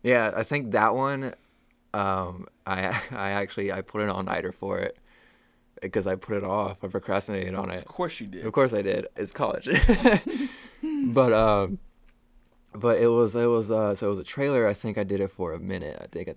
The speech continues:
Speaker 1: a minute or two, a minute and a half long.
Speaker 2: Mm-hmm.
Speaker 1: And it took me almost twelve hours to do it.
Speaker 2: Oh,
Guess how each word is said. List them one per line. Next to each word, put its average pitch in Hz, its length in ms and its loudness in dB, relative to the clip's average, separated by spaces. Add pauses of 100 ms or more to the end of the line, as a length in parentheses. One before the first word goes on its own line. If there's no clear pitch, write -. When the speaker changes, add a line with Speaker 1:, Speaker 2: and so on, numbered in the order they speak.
(120)
Speaker 1:
a 104 80 -8
minute 123 240 -2
or 104 140 0
two, 95 220 -4
a 92 40 -4
minute 92 180 -6
and - 80 -14
a 87 40 -12
half - 380 -12
long. - 360 -14 (100)
Speaker 2:
Mm-hmm. 110 240 -12 (280)
Speaker 1:
And 104 240 -2
it 110 260 2
took - 420 -4
me 95 480 -6 (760)
almost 104 500 0
twelve 90 320 -6
hours 53 360 -10
to - 80 -16
do - 100 -14
it. - 280 -12
Speaker 2:
Oh, - 200 -16